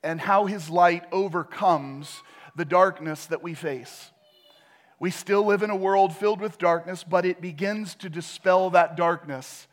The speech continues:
uh, little by little. As we hold these candles inside of this darkness, we recognize the power of Jesus' light to overcome the darkest corners of our lives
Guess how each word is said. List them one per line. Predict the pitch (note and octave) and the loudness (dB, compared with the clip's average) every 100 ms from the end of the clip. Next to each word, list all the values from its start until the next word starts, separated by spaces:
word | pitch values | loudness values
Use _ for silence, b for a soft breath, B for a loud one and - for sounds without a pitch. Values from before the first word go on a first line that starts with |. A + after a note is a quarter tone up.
| b b b b | b b b b
uh, | - - | -16 -6
little | D#3+ F3+ F3+ E3+ E3 | -2 0 0 -2 -4
by | D#3 | -4
little. | D3 C#3 B2+ C3 _ _ _ _ _ b b b b | -2 -6 -10 -14 _ _ _ _ _ b b b b
As | - E3+ | -4 -4
we | F#3 | -2
hold | G#3 G3 | -2 -2
these | F#3+ D#3+ | -6 -8
candles | G3+ G#3 G#3 F3 D3+ | -4 -2 -2 -4 -4
inside | E3+ - F#3 F#3+ | -8 2 4 4
of | D#3+ | -2
this | D3 | -10
darkness, | - D#3+ D#3+ D#3+ F3 | -4 -4 -4 -10 -4
we | |
recognize | E3 F#3 F#3+ E3+ D#3 D3+ D3+ | 0 0 0 -2 0 0 -6
the | - | -14
power | D3+ - G3 D#3+ C#3 C#3 B B | -12 0 2 2 -2 -4 B B
of | - C#3+ | -8 -8
Jesus' | E3 E3+ E3+ E3 D3+ | -10 -12 -12 -14 -6
light | F3+ E3+ D3 D3 | 0 2 0 -6
to | - - | -12 -8
overcome | D#3+ D3+ D3 F3+ F3+ C3+ B2+ - - B B | -8 -8 -10 -2 -2 -2 -12 -20 -20 B B
the | D3+ | -2
darkest | D#3 D3+ D#3+ - | 0 0 -4 -14
corners | - F3 D#3 C#3+ C#3+ | -6 -6 -4 -8 -10
of | D3 | -4
our | C#3+ D#3 | -2 2
lives | D3 B2+ C3+ C3+ | 2 0 -4 -10